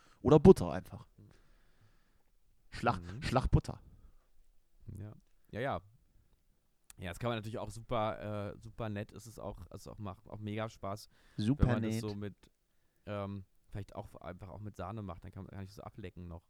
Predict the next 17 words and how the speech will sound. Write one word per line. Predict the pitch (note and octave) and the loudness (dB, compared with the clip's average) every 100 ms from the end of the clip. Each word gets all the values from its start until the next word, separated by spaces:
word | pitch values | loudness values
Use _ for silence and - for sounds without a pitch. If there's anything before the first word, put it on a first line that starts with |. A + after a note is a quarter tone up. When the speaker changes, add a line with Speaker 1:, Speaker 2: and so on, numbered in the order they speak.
| _ | _
Speaker 1:
Mhm. | A2 G2+ F#2+ A#2 D#3+ _ _ _ _ - | -8 -6 -8 -10 -12 _ _ _ _ -20
Speaker 2:
Weißt | F#2+ - | -20 -18
du? | - - _ - - | -20 -20 _ -14 0
Speaker 1:
Und | |
dabei | A2 G#2+ B2+ | 4 6 6
würde | D#3+ | 6
ich | D3 | 6
gern | C3 | 2
Speaker 2:
Kann | G#2 | 4
ich | B2+ | 4
auch | |
Speaker 1:
Bingo | D#3+ G2+ | 6 4
Speaker 2:
machen. | |
Speaker 1:
spielen, | - - F#2 F2+ - - | 2 -6 -8 -8 -16 -8
irgendwo. | F#2+ F#2 F#2 F2+ - - - - - - _ _ _ _ _ _ _ _ _ _ _ _ _ _ _ - | -8 -6 -8 -10 -12 -20 -20 -20 -20 -20 _ _ _ _ _ _ _ _ _ _ _ _ _ _ _ -6
Speaker 2:
Bingo? | B2+ A2 B2+ - | -4 -2 -4 -4
Speaker 1:
Mhm. | A2+ G#2+ B2+ | -6 -6 -8